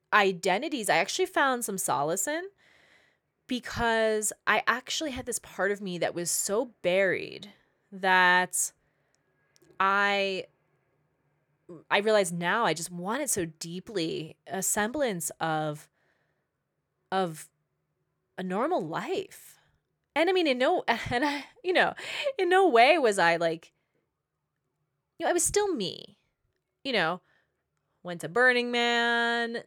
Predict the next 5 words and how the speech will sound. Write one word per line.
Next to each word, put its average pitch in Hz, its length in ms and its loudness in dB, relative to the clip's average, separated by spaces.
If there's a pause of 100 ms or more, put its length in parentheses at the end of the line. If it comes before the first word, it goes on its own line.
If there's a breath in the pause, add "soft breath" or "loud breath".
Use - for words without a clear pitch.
(760)
I, 160 440 -2 (440)
you 190 120 -12
know, 101 320 -10 (1500)
was 160 540 -4 (400)
into 175 640 -6